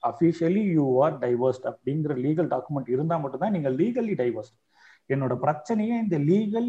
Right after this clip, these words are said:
இல்லீகல்னு டிசைட் பண்றது யாரு, டிசைட்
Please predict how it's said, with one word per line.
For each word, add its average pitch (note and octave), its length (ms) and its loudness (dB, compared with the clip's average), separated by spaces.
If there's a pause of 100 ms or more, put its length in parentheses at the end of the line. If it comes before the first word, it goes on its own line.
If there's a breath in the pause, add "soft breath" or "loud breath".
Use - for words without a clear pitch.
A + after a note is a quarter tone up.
(100)
இல்லீகல்னு F#3 640 2
டிசைட் G3+ 360 -2 (120)
பண்றது E3 320 0
யாரு, C#3 500 0
டிசைட் F3+ 280 0